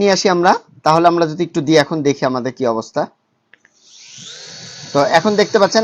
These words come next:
আমাদের মোটরটা কিন্তু ঘুরছে, পপুলারটা কিন্তু আমাদের ঘুরছে কিন্তু, হ্যাঁ, এতক্ষণ কিন্তু ঘুরছিল না। না ঘোরার কারণ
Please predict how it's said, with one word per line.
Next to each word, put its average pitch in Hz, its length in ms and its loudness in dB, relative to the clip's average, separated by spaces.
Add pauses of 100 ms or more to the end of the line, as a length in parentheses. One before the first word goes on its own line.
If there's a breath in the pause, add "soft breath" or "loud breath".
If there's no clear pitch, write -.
আমাদের 185 300 4
মোটরটা 175 380 0
কিন্তু 175 200 -2 (560)
ঘুরছে, 151 400 -2 (500)
পপুলারটা 185 540 2
কিন্তু 185 200 -2
আমাদের 170 260 -2
ঘুরছে 175 380 0
কিন্তু, 120 220 -4
হ্যাঁ, 165 140 0 (360)
এতক্ষণ 180 300 2
কিন্তু 175 220 -4
ঘুরছিল 170 320 0 (100)
না। 117 60 -4 (100)
না 147 140 0
ঘোরার 185 280 0
কারণ 185 160 2